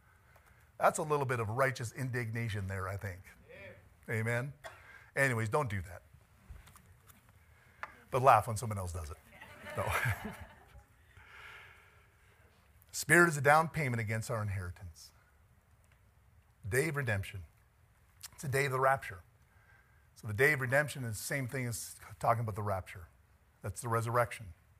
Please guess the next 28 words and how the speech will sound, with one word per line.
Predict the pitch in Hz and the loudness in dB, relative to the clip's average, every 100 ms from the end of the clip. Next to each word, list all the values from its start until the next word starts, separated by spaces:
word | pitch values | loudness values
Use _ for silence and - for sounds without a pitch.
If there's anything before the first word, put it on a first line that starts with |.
| _ - - | _ -16 -4
All | 104 | -2
right? | 110 120 | 0 -2
It | - _ - - - - - - | -10 _ -20 -20 -20 -20 -20 -10
goes | 104 95 | -6 -2
hand | 123 131 | 0 0
in | 131 | 0
hand. | 123 110 92 90 | -2 -2 -2 -6
It's, | 95 - - - - - | -10 -14 -20 -20 -20 -10
you | 98 | -6
know, | 98 | -2
redemption | 110 113 156 - | 2 6 6 6
of | 165 | 2
the | 139 | 8
body, | 151 123 107 | 10 10 6
same | 127 147 | 0 0
as | 151 | 0
the | 143 | 4
resurrection. | 139 135 123 107 - 87 - - _ | 4 4 0 -2 -6 -14 -16 -20 _
Sealed | - - 220 220 | -4 4 6 6
unto | 196 170 | 4 0
the | 185 | 2
redemption | 175 160 131 98 85 - - 101 | 4 2 0 -8 -10 -14 -4 0
is | 135 | 0
same | 95 - - 180 175 | -4 -4 2 4 2
as | 156 | -2
the | 156 | 2
rapture. | 143 113 - - - - - | 4 4 2 -16 -20 -12 -4
Amen? | 147 113 120 | -2 0 -2